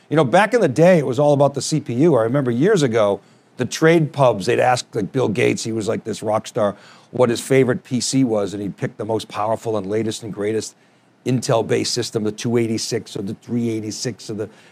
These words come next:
Pentium or, you know, whatever it was. And the journalists would swoon. This just seems so dumb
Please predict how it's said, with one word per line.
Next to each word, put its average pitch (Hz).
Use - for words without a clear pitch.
Pentium 123
or, 104
you 156
know, 156
whatever 175
it -
was. 170
And 135
the 131
journalists 180
would 131
swoon. 147
This 156
just -
seems 180
so 143
dumb 131